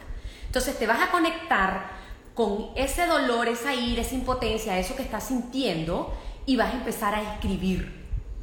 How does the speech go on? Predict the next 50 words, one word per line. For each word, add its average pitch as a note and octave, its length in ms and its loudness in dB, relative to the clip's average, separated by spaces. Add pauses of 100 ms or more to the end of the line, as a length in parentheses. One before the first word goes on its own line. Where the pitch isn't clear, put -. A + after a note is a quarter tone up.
(160)
Y B3 120 0
vas G#3 200 2
a - 80 -4
escribir, A#3 540 -2 (320)
"Yo A#3+ 160 2
me C4 100 2
siento A#3+ 320 -2
así, A#3+ 280 2
asá, A#3+ 320 4
asá, A3+ 280 0
asá", A#3 340 4 (260)
y, - 80 -2
pero A#3+ 180 4
se G#3 120 0
lo F#3 60 4
vas G3+ 100 4
a - 40 -4
escribir A3+ 320 0
a - 20 8
la A#3 140 4
persona. F3 560 -2 (520)
"Yo D4 440 6
con C4+ 120 2
esta C#4 180 0
situación C4+ 480 2
me C4+ 60 -2
hice, C4 120 -4 (140)
me A#3 80 -2
hice, B3 340 0
hace, A#3+ 360 -4 (180)
me G#3 160 -2
hice, G#3+ 360 -4 (220)
ay, C#4+ 240 4 (520)
me, - 300 -2 (100)
me G#3+ 160 0
hizo - 180 -2
sentir B3 280 -2
esta B3+ 180 -2
situación A3+ 380 -2
de A3+ 60 -6
esta A#3 160 -2
forma D4+ 360 4
cuando A#3 220 2
vos A3+ 120 0
me A3 100 0
dijiste A3 240 0
tal F#3+ 200 -2
cosa, C#4 220 0
tal A3+ 140 2
cosa", C#4 220 0